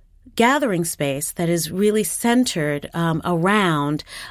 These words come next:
a space that David has named the Inverted Stoop, which lives in the daytime as a stair space that people can sit on,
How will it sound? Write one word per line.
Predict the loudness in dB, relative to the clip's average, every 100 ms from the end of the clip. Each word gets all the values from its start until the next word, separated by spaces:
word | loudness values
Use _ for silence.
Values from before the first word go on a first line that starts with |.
| -6
a | 0 0
space | 0 -2 2 2 2
that | -2 0
David | 2 2 2 0
has | 0 -2 0
named | 2 2 0 0
the | 0
Inverted | -2 0 0 0 -2
Stoop, | -4 -8 -4 -2 -2 -6 -20 -20 _ _ _ _ _ -14 0
which | 2 2 -2 -4
lives | 2 2 2 0
in | 0
the |
daytime | 2 2 2 0 0 2 0 -2 -6 -12 -12 -2
as | 0 2 0 0 -4 -12 -20 -4
a | 0 2 2 0
stair | -2 -4 -2 0 0 0
space | -2 0 0 0 -4
that | -2 -2 -2
people | -4 -4 -2
can | -2 -2
sit | 0 0 2
on, | 0 0 -2